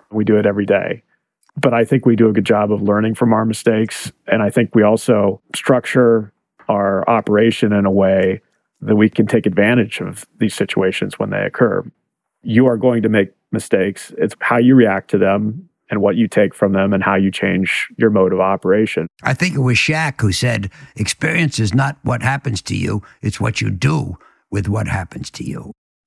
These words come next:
Speaker 2: In the memo, I tell the story about the poker game. There's an adage that if you sit down at a poker game,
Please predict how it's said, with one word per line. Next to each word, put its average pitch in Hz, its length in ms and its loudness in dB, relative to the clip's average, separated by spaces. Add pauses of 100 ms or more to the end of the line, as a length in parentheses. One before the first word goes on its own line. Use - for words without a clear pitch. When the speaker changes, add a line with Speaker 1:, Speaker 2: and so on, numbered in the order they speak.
Speaker 2:
In 151 180 0
the 135 80 2
memo, 101 480 0 (500)
I 104 80 -2
tell 104 500 -6 (380)
the 92 140 -8
story 92 400 -6
about 87 260 -10
the - 80 -18
poker - 300 -8
game. - 260 -20 (300)
There's 101 320 -10
an 110 120 -6
adage 120 460 -6 (360)
that - 220 -8 (200)
if - 160 -6
you 107 160 -2
sit - 400 -4
down 113 320 0
at 98 140 -4
a - 40 -6
poker 117 320 -6
game, - 380 -10